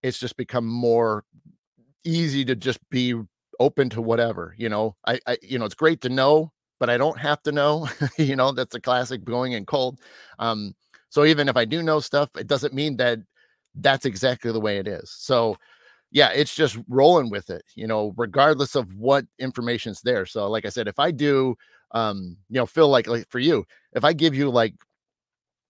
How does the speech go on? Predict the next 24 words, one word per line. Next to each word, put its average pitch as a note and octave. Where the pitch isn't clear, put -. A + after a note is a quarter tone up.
f-, -
like, B2+
five C3+
readings, B2+
you C3
know A#2+
what A#2+
I A#2+
mean? B2+
So -
we B2+
do, C3+
like, B2+
a A#2+
reading, A#2+
you A#2+
know, B2
every B2
couple A#2
months, B2
you B2+
know, A2+
for G#2+
years. A#2+